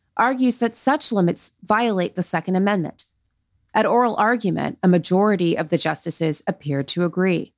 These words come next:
The only real issue was whether, and in what circumstances, states and localities could denominate certain public spaces like stadia, college campuses, and mass transportation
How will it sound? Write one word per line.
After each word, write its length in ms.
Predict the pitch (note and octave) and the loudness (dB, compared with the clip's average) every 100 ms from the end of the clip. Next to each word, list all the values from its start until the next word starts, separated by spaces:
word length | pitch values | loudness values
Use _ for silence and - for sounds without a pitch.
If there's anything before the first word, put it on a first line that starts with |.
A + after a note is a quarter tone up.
| _ _ _ _ _ _ | _ _ _ _ _ _
The 100 | G3+ | 2
only 240 | A3+ A3 F3+ | 4 2 2
real 340 | E3 B3+ D4+ | 2 2 2
issue 440 | E3+ D3+ E3 D#3+ | 0 -2 0 2
was 160 | D#3+ D#3+ | 2 2
whether, 520 | E3 G3 F3 - E3+ E3+ | 2 0 -2 -6 -4 -2
and 100 | D#3+ | 0
in 120 | D3+ | 0
what 180 | D3 - | -2 0
circumstances, 920 | C4+ D#4 F3 - D3 D3 E3+ F3+ - _ _ | 0 2 0 -2 -4 -4 -2 -2 -6 _ _
states 440 | - - C4+ D4 D4+ | -8 0 0 0 0
and 80 | D4 | 2
localities 760 | C#4 C4+ F#3+ F#3+ G3 G3 - | 2 0 -2 0 0 -2 -2
could 160 | - F#3+ | 0 2
denominate 760 | F#3 F3 F#3 A3 F3 D3+ - | 4 4 4 2 0 -4 -8
certain 360 | - A#3 A3+ A3 | -2 0 2 0
public 380 | F3 G#3 A3 - | 0 0 0 -4
spaces 580 | - - - D#3+ D3+ | -10 -8 -6 -6 -4
like 160 | - G3 | -2 -2
stadia, 680 | - - A#3+ G3 D3 - - | -2 0 0 0 -4 -6 -12
college 440 | - G#3 G#3 G3+ - | -2 0 2 -2 0
campuses, 600 | A3 A3 F#3+ - F3+ - | 0 0 -2 -4 -6 0
and 160 | E3+ E3+ | 2 4
mass 320 | F#3 F#3+ - | 2 0 -4
transportation 880 | F#3+ E3+ E3 F3 G3 G3+ - F3 | -4 -4 -4 -4 0 0 -2 -6